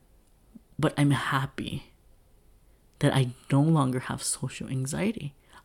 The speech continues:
I used to get really bad anxiety where I couldn't even get off to the freaking carniceria, porque entonces they be over there ofreciendo el chorizo, and I take it a little seriously. I'm just kidding. Um,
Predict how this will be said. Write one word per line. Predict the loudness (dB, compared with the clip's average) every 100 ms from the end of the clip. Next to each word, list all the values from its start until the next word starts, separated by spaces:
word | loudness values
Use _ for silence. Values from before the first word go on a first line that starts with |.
| -2
I |
used | 0 2
to | 0
get | 0
really | 0 2
bad | 0 -2
anxiety | 0 0 0 0
where | 0
I | -2
couldn't | 0 2
even | 4 2
get | 0 -4 2
off | 2 2 -4 -14 -20 -20 -20 -14 -8
to | 2 4 4 2 -6
the | -6 -2 -2
freaking | 0 0 0 -4 0
carniceria, | 0 4 6 4 4 2 2 0 -2 _ _ _ -20 -20 -4
porque | 0 4
entonces | 2 4 2 2 0 -4 -14 -20 0
they | 4
be | 6 6
over | 4 4 4
there | 4 2 -2
ofreciendo | -4 -2 0 2 4
el | 4
chorizo, | 4 4 4 0 -6 0
and | 2
I | 4
take | 2 6
it | 6
a |
little | 6 4
seriously. | 4 2 0 -6 -8 -12 -6
I'm | -2
just | -2 -2
kidding. | -4 -6 -10 _ _
Um, | 2